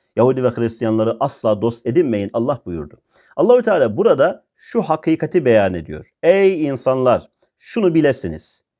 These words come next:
Size en azılı düşman müşrik,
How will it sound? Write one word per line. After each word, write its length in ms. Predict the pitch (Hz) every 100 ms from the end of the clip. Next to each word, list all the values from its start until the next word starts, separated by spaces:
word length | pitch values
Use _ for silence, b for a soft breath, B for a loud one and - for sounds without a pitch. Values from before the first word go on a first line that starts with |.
| _ _ _
Size 300 | - 214 220
en 280 | - 262 -
azılı 420 | 175 156 139 120
düşman 520 | 175 143 147 190 - _ _ -
müşrik, 680 | 117 165 - 220 - -